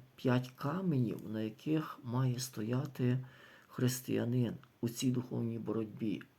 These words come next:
І першим каменем, про який каже Пречиста Діва Марія, це є сповідь, часта сповідь, сповідь раз у місяць. Другий камінь,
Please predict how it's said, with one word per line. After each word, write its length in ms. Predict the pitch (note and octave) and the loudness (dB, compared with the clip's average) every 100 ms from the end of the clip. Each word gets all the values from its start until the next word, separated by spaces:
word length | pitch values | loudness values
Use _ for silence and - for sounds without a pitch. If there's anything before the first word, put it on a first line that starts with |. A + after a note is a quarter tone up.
| _ _ - _ _ - - - _ _ _ _ - | _ _ -20 _ _ -20 -20 -20 _ _ _ _ -6
І 60 | |
першим 440 | - - - G#3+ E3+ | -2 -2 -2 -2 0
каменем, 540 | - F3+ D3+ B2 A2+ | 2 2 4 2 0
про 180 | - A2+ | -2 -4
який 260 | A2 - | -4 -6
каже 540 | D3+ C#3+ C#3 B2+ B2 A#2+ - | -6 -4 0 4 4 4 -2
Пречиста 580 | A#2+ A#2+ - C#3 - A2+ | -6 -4 -4 -6 -4 -4
Діва 300 | - C#3 A2+ | -4 -2 -2
Марія, 540 | A2+ C3 F#3 E3 E2 - _ _ - - - _ _ - | -2 -2 0 0 -2 -8 _ _ -20 -20 -20 _ _ -10
це 200 | - C3 | 2 6
є 180 | B2 - | 6 2
сповідь, 760 | - - A#2+ A2 - - - - _ _ | -4 2 2 4 0 -10 -20 -20 _ _
часта 520 | - C#3 F3 - C#3 | -6 -4 -4 -6 -6
сповідь, 680 | - - C3 G#2+ - - - _ _ _ _ _ | -6 -4 0 0 -2 -12 -20 _ _ _ _ _
сповідь 720 | - - - D3+ D#3+ D#3 - - | -12 -6 0 2 4 2 0 -6
раз 440 | A#2+ B2 B2+ - - | -2 0 -2 -4 -2
у 80 | A#2+ | 0
місяць. 720 | A#2+ A#2 A2 - - - - _ _ _ _ _ _ _ _ _ _ _ _ _ _ _ _ _ _ _ | 2 0 -2 -10 -10 -14 -14 _ _ _ _ _ _ _ _ _ _ _ _ _ _ _ _ _ _ _
Другий 400 | - F3 G#3 F#3+ | -8 0 2 2
камінь, 520 | F3+ C#3 B2 G#2 F2 | 0 0 0 0 -6